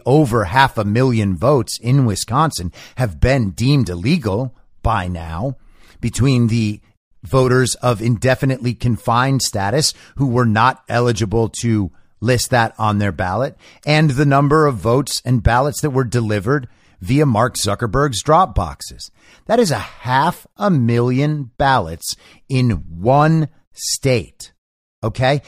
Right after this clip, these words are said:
And not even a particularly big state, just a medium state. So when people are like, <laughs> "Oh, you, you can't say Donald Trump won by twenty million."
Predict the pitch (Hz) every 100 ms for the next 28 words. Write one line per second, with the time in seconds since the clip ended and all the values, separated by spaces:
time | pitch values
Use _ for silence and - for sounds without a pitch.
0 | - 143 175 220 262 190 156 135 147 170
1 | 143 147 131 120 95 185 190 - - 82
2 | - _ _ _ - 262 247 180 165 233
3 | 233 127 98 - 76 60 - - - -
4 | - - _ _ _ _ _ _ - -
5 | 175 180 151 226 262 208 139 131 120 -
6 | - - - 185 - - 175 - - -
7 | - - 285 - 175 113 - 139 127 107
8 | 147 127 123 113 - 135 120 - 120 131
9 | 123 117 110 - 120 143 110 104 113 127
10 | 143 156